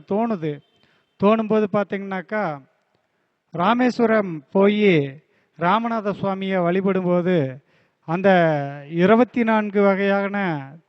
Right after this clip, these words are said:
தீர்த்தங்களில் நீராடும் பொழுதும், கடல் குளியல் குடிக்கும் போதும், குழந்தை பேறு என்பது கிட்டுங்கிறது அப்போதைய ஐதீகம்.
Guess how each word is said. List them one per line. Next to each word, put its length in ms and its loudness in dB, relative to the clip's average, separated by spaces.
தீர்த்தங்களில் 760 2
நீராடும் 500 -2
பொழுதும், 400 -2
கடல் 320 2
குளியல் 380 2
குடிக்கும் 420 -4
போதும், 400 -4
குழந்தை 400 2
பேறு 300 2
என்பது 600 0
கிட்டுங்கிறது 760 -4
அப்போதைய 540 -2
ஐதீகம். 640 -2